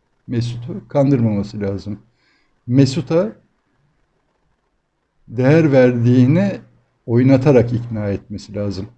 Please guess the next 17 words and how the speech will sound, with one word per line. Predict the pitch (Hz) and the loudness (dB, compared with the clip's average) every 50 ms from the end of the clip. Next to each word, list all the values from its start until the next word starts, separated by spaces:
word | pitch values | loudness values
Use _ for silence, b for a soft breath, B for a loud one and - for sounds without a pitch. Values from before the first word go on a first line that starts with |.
| _ _ _ _ _ _ _ | _ _ _ _ _ _ _
Yani | 117 117 123 120 | -6 -4 -4 -2
Kasımpaşa | 120 - - - 170 160 - 147 - 156 | -2 -2 -2 -2 -2 -4 -4 -4 -4 -4
gibi | 139 131 131 123 127 117 | -4 -4 -2 -4 -4 -4
bir | 117 123 123 | -2 -2 0
rakip | 131 123 123 - 131 - - | 0 -2 -2 -6 -10 -10 -8
karşısında | - 131 123 123 - - - - 139 135 131 123 | -6 -6 -6 -6 -8 -12 -8 -4 -2 0 0 0
Muhammed'e | 123 123 123 127 127 127 127 123 123 139 | 0 0 0 2 2 2 0 0 -2 -4
güvenip | 131 120 123 120 123 120 123 123 - - | -4 -2 0 0 0 0 0 -2 -4 -4
de, | - 117 117 117 117 - - - - _ | -4 -4 -4 -4 -6 -12 -18 -20 -20 _
ki | _ - 131 123 123 123 - - _ _ _ _ _ _ _ _ | _ -8 -8 -6 -6 -10 -14 -18 _ _ _ _ _ _ _ _
ben | 123 127 | -4 -2
çok | 123 127 - - 165 156 - | -2 -2 -4 -8 -10 -10 -10
seviniyorum | - - 135 117 117 120 120 113 113 117 117 | -8 -6 -2 0 0 2 2 2 0 0 0
altyapıdan | 123 117 117 120 117 107 113 123 113 117 113 | 0 0 0 -2 -4 -6 -6 -6 -4 -2 -2
yetişmiş | 110 113 113 117 - - - 131 123 - - | 0 0 -2 -2 -4 -8 -10 -10 -10 -10 -6
oyuncuların | 117 117 110 110 110 101 101 107 113 113 104 110 | -4 -2 -2 -2 -4 -6 -6 -6 -6 -4 -4 -4
oynamasına, | 110 110 107 107 110 107 110 104 98 - - 107 104 101 101 | -4 -4 -4 -4 -4 -4 -4 -6 -6 -8 -8 -6 -6 -6 -8